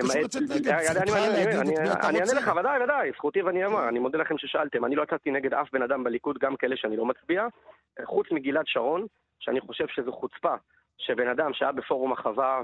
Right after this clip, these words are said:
Speaker 1: והיה שותף עם אריאל שרון במהלכים לפילוג הליכוד לאחר הגירוש הנפשע מגוש קטיף ומצפון השומרון, מעז להתמודד בליכוד. אני חושב שזה דבר שהוא, הוא לא, אה, מכובד ולא הגון, ואני מקווה שהוא לא ייבחר, ולכן צריך לחזק אנשים שיכולים להיבחר מולו,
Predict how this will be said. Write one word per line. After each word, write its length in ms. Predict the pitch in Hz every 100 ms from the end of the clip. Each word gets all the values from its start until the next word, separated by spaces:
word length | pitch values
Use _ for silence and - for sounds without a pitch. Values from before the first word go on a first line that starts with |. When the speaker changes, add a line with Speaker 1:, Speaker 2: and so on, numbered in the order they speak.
| 110
Speaker 1:
והיה 320 | 123 117 127
שותף 360 | 135 127 139 135 -
עם 180 | 123 127
אריאל 300 | 120 131 135
שרון 280 | 131 135 123
במהלכים 440 | 123 117 - 131
לפילוג 360 | 127 139 156 151
הליכוד 360 | 127 - 131
לאחר 260 | 120 131 135
הגירוש 380 | 127 127 143 131
הנפשע 380 | 120 - 143
מגוש 300 | 123 113 131
קטיף 260 | - 120 135
ומצפון 360 | 120 117 - 123
השומרון, 400 | 123 117 123 190 - - - -
מעז 120 | 135 135
להתמודד 360 | 139 120 117 131
בליכוד. 400 | 117 - 170 190
אני 280 | - - -
חושב 280 | - 131 -
שזה 100 | 120
דבר 260 | 117 113 123
שהוא, 480 | 131 120 117 117 120
הוא 140 | 120
לא, 400 | 127 135 131 123 123
אה, 120 | 117
מכובד 420 | 113 - 113 170 160 151
ולא 200 | 117 131
הגון, 280 | 120 147 151
ואני 220 | 123 123 120
מקווה 300 | - 117 139
שהוא 180 | 120
לא 80 | -
ייבחר, 420 | 120 - - 185 214 - - -
ולכן 260 | 123 117 175
צריך 160 | - 160
לחזק 380 | 175 202 277
אנשים 320 | 147 139 190 180
שיכולים 480 | 151 - 160 185 -
להיבחר 380 | 147 147 190
מולו, 340 | 190 247 277